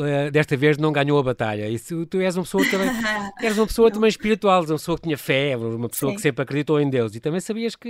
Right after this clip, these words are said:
Speaker 1: não,
Speaker 2: Sim.
Speaker 1: esta luta não vai terminar aqui.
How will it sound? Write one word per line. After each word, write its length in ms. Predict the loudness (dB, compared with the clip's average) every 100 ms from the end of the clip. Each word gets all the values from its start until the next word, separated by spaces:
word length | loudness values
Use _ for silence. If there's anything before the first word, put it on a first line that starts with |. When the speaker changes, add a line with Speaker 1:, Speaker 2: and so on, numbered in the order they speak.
| -12 -12 -14
Speaker 1:
não, 440 | -10 -6 -4 -6
Speaker 2:
Sim. 60 | -6
Speaker 1:
esta 220 | -6 -4
luta 240 | -2 0 0
não 180 | -2 -2
vai 240 | 0 0
terminar 420 | -2 0 2 2 0
aqui. 240 | -4 -8